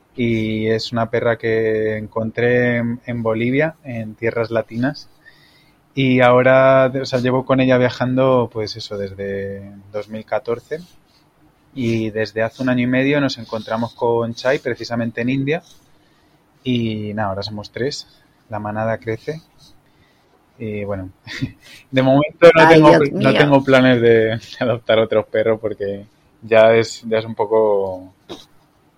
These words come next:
Speaker 1: un poco jaleo, <laughs> pero no, ya, ya veremos, ya veremos. De momento estamos, de momento no puedo adoptar más.
Speaker 2: Nunca digas nunca, ya te veo con, <laughs> llegando a España con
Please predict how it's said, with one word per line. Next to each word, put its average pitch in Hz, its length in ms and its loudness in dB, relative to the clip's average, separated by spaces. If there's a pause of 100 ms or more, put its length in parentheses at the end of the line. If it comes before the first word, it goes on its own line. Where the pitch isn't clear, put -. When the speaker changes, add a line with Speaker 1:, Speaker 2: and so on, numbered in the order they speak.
(100)
Speaker 1:
un 120 100 -14
poco 113 340 2
jaleo, 101 480 -2 (200)
<laughs> - 1040 -12
pero 127 180 4
no, 139 160 8 (260)
ya, 131 220 6
ya 131 140 6
veremos, 107 400 4
ya 113 120 2
veremos. 107 300 -4 (200)
De 123 100 -2
momento 131 380 2
estamos, 120 480 0
de 113 160 -4
momento 127 380 2
no 120 140 2
puedo 110 200 2
adoptar 104 360 0
más. 101 160 -14 (540)
Speaker 2:
Nunca 156 280 4
digas 156 220 6
nunca, 135 420 -2
ya 139 180 -4
te 143 120 0
veo 143 240 2
con, - 180 -14 (140)
<laughs> - 180 -4
llegando 165 300 4
a 165 40 2
España 165 420 2
con 147 500 -2